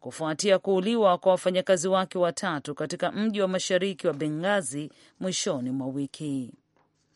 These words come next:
Idadi ya watu waliofariki kutokana na ajali ya moto uliolipuka baada ya lori la mafuta kupinduka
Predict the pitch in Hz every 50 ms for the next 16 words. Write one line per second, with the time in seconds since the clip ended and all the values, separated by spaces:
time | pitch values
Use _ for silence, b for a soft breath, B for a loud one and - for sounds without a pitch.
0 | _ _ _ _ _ _ _ _ _ _ _ _ _ _ _ _ _ _ _ _
1 | - - 214 202 185 226 233 180 247 247 269 240 214 185 185 220 208 202 208 214
2 | 214 220 - - 262 233 220 208 208 220 214 - 220 202 208 226 220 - - 233
3 | 208 190 - - 208 202 202 - - 214 208 214 202 202 196 - - 196 175 202
4 | 196 196 202 202 185 180 185 196 202 208 202 - 240 233 233 - - 165 139 147
5 | 165 185 190 - - 220 226 220 - 220 185 180 180 190 185 185 190 190 185 180
6 | 175 185 190 196 190 185 190 202 202 190 190 180 185 180 - - 208 208 - 202
7 | 190 - 190 - - 196 196 185 214 208 - - 156 143 127 127